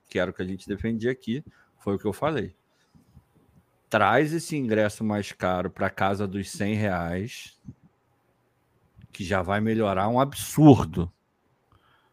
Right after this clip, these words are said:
E foi o que o Botafogo acabou fazendo no final das contas, lá com a questão da torcida organizada e tal, blá, blá, blá. A gente tem que encontrar esse equilíbrio, essa coisa que fique bom pros dois lados. Ou,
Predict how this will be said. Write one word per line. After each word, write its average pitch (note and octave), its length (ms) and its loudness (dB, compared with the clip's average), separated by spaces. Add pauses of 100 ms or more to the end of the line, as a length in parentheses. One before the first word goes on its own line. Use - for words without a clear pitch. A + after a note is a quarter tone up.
(420)
E B2+ 100 0
foi G#2+ 220 0
o F#2+ 60 0
que - 100 -10
o - 20 -4
Botafogo A2+ 440 2
acabou A2+ 260 2
fazendo G#2+ 320 0
no G#2+ 80 -4
final G#2+ 200 0
das A2 160 -2
contas, G#2 320 -4
lá G2 160 2
com F#2+ 100 -8
a F2+ 40 -6
questão - 340 -10
da F2+ 120 -4
torcida F2 400 -8
organizada G#2 520 -2
e - 60 -12
tal, - 160 -6
blá, - 140 -8
blá, - 100 -8
blá. - 140 -12 (2500)
A C#3 80 6
gente D3+ 180 0
tem F#3 120 4
que F#3 140 -4
encontrar D3 480 4
esse C#3+ 160 0
equilíbrio, C#3 600 -2
essa G#2 280 -4
coisa B2+ 300 -4
que - 100 -16
fique B2+ 180 -6
bom A#2 180 4
pros C3 220 0
dois C3 180 6
lados. A2 560 6 (460)
Ou, A2+ 340 0